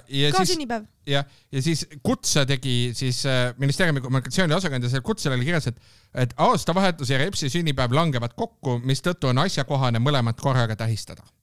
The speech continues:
Speaker 2: Tead, ma ei näe probleeme, kui langeb kokku.
Speaker 1: Jah.
Speaker 2: Noh, <laughs> kui sul, ma ei tea, ma ei tea, no, ma ei,
Speaker 1: Ja, ja,
Speaker 2: ma
Speaker 1: ja
Speaker 2: ei tea,
Speaker 1: siis,
Speaker 2: ega
Speaker 1: äh,
Speaker 2: kohus otsustabki.
Speaker 1: Repsi, Repsi, Repsi kaitsja, äh, Paul Keres küsis siis kohtult, et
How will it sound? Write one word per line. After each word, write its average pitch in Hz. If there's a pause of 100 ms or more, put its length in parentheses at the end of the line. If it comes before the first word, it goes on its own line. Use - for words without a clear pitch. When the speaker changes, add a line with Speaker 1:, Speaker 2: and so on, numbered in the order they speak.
(420)
Speaker 2:
Tead, 254
ma 277
ei 277
näe 262
probleeme, 220
kui 226
langeb 214
kokku. - (280)
Speaker 1:
Jah. 131
Speaker 2:
Noh, 262 (120)
<laughs> -
kui 311
sul, 277
ma 311
ei 403
tea, 370
ma 359
ei 427
tea, 403
no, 247
ma 359
ei, 392
Speaker 1:
Ja, 139
ja, 135
Speaker 2:
ma -
Speaker 1:
ja -
Speaker 2:
ei 480
tea, 494
Speaker 1:
siis, -
Speaker 2:
ega -
Speaker 1:
äh, -
Speaker 2:
kohus 415
otsustabki. 170
Speaker 1:
Repsi, 220
Repsi, 170
Repsi 156
kaitsja, 160 (500)
äh, 123
Paul 170
Keres 143
küsis 139
siis 117
kohtult, -
et -